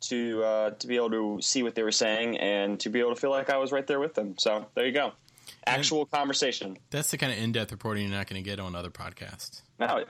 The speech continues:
Speaker 1: gonna go the extra mile. You know what? Damn it. I can't, <laughs> I can't understand what they're saying.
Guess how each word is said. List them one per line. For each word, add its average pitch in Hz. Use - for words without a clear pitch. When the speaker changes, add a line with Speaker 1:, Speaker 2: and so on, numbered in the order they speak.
Speaker 1:
gonna 196
go 202
the 196
extra 190
mile. 165
You 117
know 131
what? 123
Damn 139
it. 214
I 139
can't, 185
<laughs> -
I -
can't 190
understand 180
what 175
they're 175
saying. 151